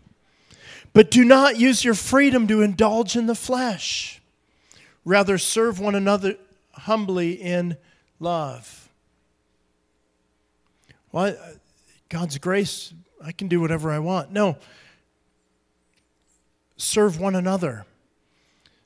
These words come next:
not your own desires. Five nineteen, Galatians, "The acts of the flesh are obvious: sexual immor-, immorality, impurity, debauchery, idolatry, witchcraft, hatred,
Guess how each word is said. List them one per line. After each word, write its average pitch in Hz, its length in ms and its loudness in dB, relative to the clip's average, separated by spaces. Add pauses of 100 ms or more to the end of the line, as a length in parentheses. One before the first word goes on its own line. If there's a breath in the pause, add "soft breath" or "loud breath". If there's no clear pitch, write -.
(100)
not 190 260 -2
your 196 140 0
own 175 280 -2 (1200)
desires. 143 560 -6
Five 175 280 -4
nineteen, 170 540 -6 (400 loud breath)
Galatians, 160 500 -4
"The 170 160 -4
acts 196 400 -6
of 196 160 -12
the 160 80 -10
flesh 175 460 -6
are 165 120 -12
obvious: 180 640 -6
sexual 165 560 -10
immor-, 147 220 -14 (160)
immorality, 165 800 -6 (280 loud breath)
impurity, 175 680 -4 (180 soft breath)
debauchery, 160 680 -10
idolatry, 151 760 -10
witchcraft, 160 720 -10
hatred, 160 480 -8